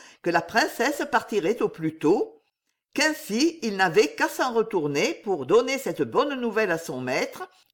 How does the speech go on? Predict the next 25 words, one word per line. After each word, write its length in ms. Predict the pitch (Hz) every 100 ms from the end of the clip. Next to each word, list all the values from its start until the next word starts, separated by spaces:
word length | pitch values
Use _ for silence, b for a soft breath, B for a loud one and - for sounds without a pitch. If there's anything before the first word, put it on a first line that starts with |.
| _
et 180 | 285 -
que, 200 | 226 285 339
pour 140 | 196
se 140 | - 170
hâter 340 | 185 254 220
davantage, 800 | 165 220 180 165 139 165 254 302 330 B B
on 140 | 196 175
négligerait 720 | 226 254 269 226 196 160 269
de 80 | 277
lui 180 | 196
faire 240 | - 196 160
l'équipage 760 | 175 240 196 - 165 226 269 339 B B
et 120 | 180
les 120 | 170
riches 340 | 156 240 320 -
habits 480 | 208 190 147 220 285
qui 160 | 262
convenaient 560 | - 190 175 143 202 294
à 60 |
son 240 | - 190 139
rang. 420 | 117 113 143 _ _ _ _ _ _ _ _ _ _ _ _ _ -
L'ambassadeur, 840 | 233 320 285 285 160 - 214 277
transporté 560 | - 277 - 262 - 170
de 140 | 147
joie, 440 | 127 127 160 294